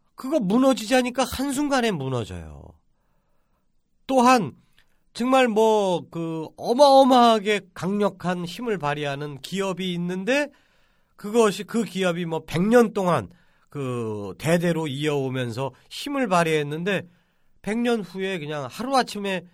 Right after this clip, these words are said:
무너지는 거를 우리가, 어, 보기도 합니다. 이처럼 그, 그리고 이제 눈에 보이지 않는 악의 세력이라는 것도 어마어마한 능력이긴 하지만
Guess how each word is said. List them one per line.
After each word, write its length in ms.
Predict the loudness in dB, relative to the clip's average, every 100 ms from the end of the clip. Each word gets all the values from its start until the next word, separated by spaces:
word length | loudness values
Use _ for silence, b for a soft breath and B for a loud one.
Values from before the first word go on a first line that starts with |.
| B
무너지는 600 | -6 -2 -2 -2 -6 -6
거를 180 | -6 -6
우리가, 340 | -6 -8 -8 -10 b b -12
어, 180 | -10 -10
보기도 340 | -8 -6 -4 -6
합니다. 500 | -8 -10 -12 -16 -20 _ _ _ _ _ _ _ _ _ _ _ -8
이처럼 560 | -2 2 4 4 2 -8 _ _ -8
그, 720 | -4 0 0 -2 -4 -6 -8 _ _
그리고 240 | -4 -2 -2
이제 260 | -2 -4 -4
눈에 320 | -2 2 2
보이지 440 | 0 -4 -4 -2
않는 480 | -2 -2 -4 -6 -6 -12 -6
악의 420 | -4 0 0 0
세력이라는 720 | -2 -4 -4 -4 -6 -6 -8
것도 560 | -8 -4 0 2 0 b b b -8
어마어마한 1000 | -4 2 4 4 2 0 0 -2 -6 -4
능력이긴 640 | -2 -2 -2 -4 -6 -6
하지만 580 | -6 -8 -2 0 0